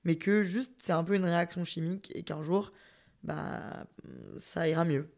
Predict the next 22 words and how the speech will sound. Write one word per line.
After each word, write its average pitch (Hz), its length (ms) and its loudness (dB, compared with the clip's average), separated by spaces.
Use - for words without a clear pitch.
Voilà. 139 380 0
Je 170 60 -8
vous 190 120 2
souhaite 202 220 4
une 202 120 0
très 220 180 4
belle 220 160 4
semaine, 202 540 4
je 208 80 -2
vous 185 60 -2
souhaite - 240 -6
une 170 120 -2
très 196 220 -2
belle 190 180 0
journée, 165 300 -2
une 170 100 -2
très 175 180 -6
belle 170 240 0
nuit, 165 200 0
une 160 120 -6
très 175 200 -4
belle 165 240 0